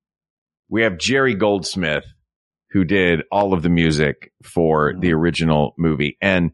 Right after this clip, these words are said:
Speaker 1: I think that Jerry Goldsmith's music in this, because the whole movie played out in episodes and scenes, it almost felt like a symphony.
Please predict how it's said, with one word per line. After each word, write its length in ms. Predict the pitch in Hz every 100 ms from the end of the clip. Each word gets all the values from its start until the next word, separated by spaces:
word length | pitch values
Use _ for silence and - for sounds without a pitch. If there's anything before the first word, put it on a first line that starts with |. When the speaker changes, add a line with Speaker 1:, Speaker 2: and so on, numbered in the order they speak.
| _
Speaker 1:
I 120 | 127
think 280 | 131 170 185
that 120 | 147
Jerry 260 | 110 123 151
Goldsmith's 560 | 127 123 - 123 104 101
music 500 | 98 104 107 110 -
in 220 | 104 101
this, 400 | 107 117 113 - - _
because 300 | 120 147 190
the 100 | 170
whole 480 | 120 - 147 139 117
movie 580 | 120 135 120 110 87 82 _ _ _ _ _
played 340 | - 151 156 143
out 300 | 139 120 -
in 240 | 120 117 104 -
episodes 800 | 113 - 120 - 104 85 82 76 104
and 200 | 104 87
scenes, 640 | - - 147 113 82 82 -
it 100 | 135
almost 300 | 165 240 220
felt 160 | 175 147
like 140 | 135
a 60 | 104
symphony. 800 | - - 135 113 98 78 57